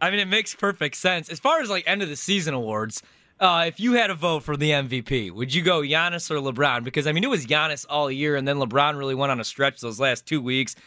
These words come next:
Lakers beat the Bucks, and then all the conversation, especially on E S P N, on Get Up, and all those shows,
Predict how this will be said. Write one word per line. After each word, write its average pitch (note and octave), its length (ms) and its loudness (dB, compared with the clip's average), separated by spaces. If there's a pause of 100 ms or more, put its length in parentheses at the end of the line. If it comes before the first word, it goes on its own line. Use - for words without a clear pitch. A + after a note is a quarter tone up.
(160)
Lakers C3+ 320 0
beat B2+ 220 -2
the B2 40 -2
Bucks, B2+ 380 0
and A#2 80 -4
then B2+ 160 0
all C#3 160 4
the B2+ 80 -4
conversation, B2 760 -2 (180)
especially F3+ 340 0
on C3 140 0
E C3+ 140 4
S B2 120 2
P B2 200 0
N, B2 260 2
on G2 140 -4
Get A#2 180 2
Up, A#2 200 0
and A#2 60 0
all G#2+ 120 2
those B2 240 0
shows, G#2 320 0